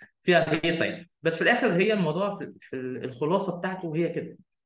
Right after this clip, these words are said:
هو انت بتاخد مرتب من البرمجه بالشكل ده. الراجل المصمم اللي شغال على الفوتوشوب بياخد فلوس ازاي؟ عشان يبقى يعرف يشتغل فوتوشوب؟ لا، عشان بيعمل تصميمات يبيعها للشركات.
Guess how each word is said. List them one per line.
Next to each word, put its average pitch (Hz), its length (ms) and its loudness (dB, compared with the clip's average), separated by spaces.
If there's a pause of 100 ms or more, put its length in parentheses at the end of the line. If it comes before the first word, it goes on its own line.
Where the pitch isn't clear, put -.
(160)
هو 151 80 2
انت 170 100 2
بتاخد 156 400 -2
مرتب 139 400 0
من 160 100 -2
البرمجه 135 840 -4
بالشكل - 480 -8
ده. - 120 -14 (340)
الراجل 160 320 4
المصمم 151 440 2
اللي 170 280 -2
شغال 151 240 -6
على 151 120 -2
الفوتوشوب - 540 -4 (380)
بياخد 170 440 2
فلوس 165 280 -2
ازاي؟ 135 440 -2 (120)
عشان 127 300 -4
يبقى 139 320 4
يعرف 165 220 4
يشتغل 170 200 0
فوتوشوب؟ 175 440 -6
لا، - 380 -2
عشان 139 160 -8
بيعمل 170 440 2
تصميمات 151 880 0
يبيعها 156 460 0
للشركات. 131 680 -4